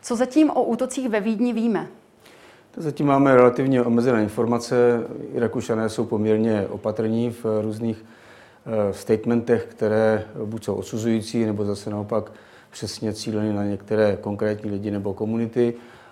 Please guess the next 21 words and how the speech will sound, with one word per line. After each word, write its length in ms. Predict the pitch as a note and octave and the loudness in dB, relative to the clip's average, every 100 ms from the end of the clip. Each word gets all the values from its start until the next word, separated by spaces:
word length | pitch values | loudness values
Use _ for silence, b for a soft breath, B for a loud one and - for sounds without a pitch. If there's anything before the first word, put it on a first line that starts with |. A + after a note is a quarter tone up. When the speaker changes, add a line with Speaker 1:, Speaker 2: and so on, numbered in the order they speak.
| - | -8
Speaker 2:
Ale 420 | A2+ A2 A2 A2 A2 A2+ | 0 2 4 4 2 -2
velmi 260 | A2+ B2 C3 | -2 0 2
pravděpodobně, 1000 | B2 A#2 B2 B2+ B2 B2 B2 B2 A#2+ A#2+ - | 2 0 0 0 0 2 2 4 2 -2 -8
což 300 | - A2 - | -8 -6 -6
už 100 | A2+ | -8
bylo 200 | A#2 A2 | -4 -2
řečeno 440 | G#2+ G#2+ A2 A2 | -2 -2 -4 -2
i 300 | A2+ G#2 G#2 A#2 | -2 -2 -2 -4
rakouským 480 | G#2+ A#2+ A2+ A2+ G#2 | -6 -6 -6 -6 -4
premiérem, 640 | A2 A2+ A2+ A2+ A2+ A2+ B B B - | -2 0 0 0 -2 -4 B B B -14
se 140 | - | -4
jedná 280 | A2 A2+ A2 | -2 0 -2
o 100 | G#2+ | -2
teroristický 640 | G2+ A2+ A2 A#2+ - A2+ F#2+ | -2 -2 -2 -6 -8 -10 -6
čin, 420 | - A2+ A2+ A2+ | -2 0 0 -2
který 220 | - G#2 | -4 -2
byl 100 | G#2+ | -2
spáchán 760 | G#2+ - G#2 G#2 A2+ G#2+ G#2+ G#2+ B B - | -4 -4 -4 0 0 2 0 -6 B B -12
člověkem, 580 | - A#2 A#2 A#2 A2 G#2+ | -2 0 2 2 0 0
který, 540 | - A2 A2 G#2+ G#2 B B B B B _ | -2 0 2 0 -2 B B B B B _
eh, 400 | G#2+ G2+ G2 G2 | -6 -2 -2 -4